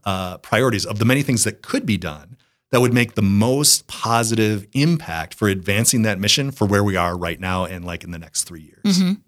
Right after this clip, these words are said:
Speaker 1: And I think it's important, I think, uh, the Holy Father's desire is that this effort throughout the world isn't, like, a one and done thing.
Speaker 2: Right.
Speaker 1: That this starts people thinking and cultivating a habit where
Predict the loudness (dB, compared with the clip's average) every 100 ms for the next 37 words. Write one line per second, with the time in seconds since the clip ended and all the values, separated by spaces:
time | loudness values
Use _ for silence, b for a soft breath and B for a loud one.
0 | _ _ B B B B 2 4 2 0
1 | 0 0 0 2 2 2 -4 -4 -8 -2
2 | -2 -2 -12 -14 -14 -14 -18 _ _ _
3 | 2 2 4 4 4 2 -2 -4 -4 -6
4 | -10 -8 -8 -10 _ _ _ 0 0 2
5 | -2 -2 -6 -2 0 0 -4 -4 -4 -6
6 | -12 _ _ 2 2 0 -2 -2 -2 -2
7 | -2 -6 -8 -12 -12 -6 -2 0 -2 -6
8 | -16 -2 2 4 2 0 -2 0 2 4
9 | 4 2 4 2 2 -2 -4 -4 -4 -2
10 | -2 0 -4 -2 -4 -2 -2 -2 -4 -4
11 | -4 0 0 0 -4 -2 0 0 -2 -4
12 | -4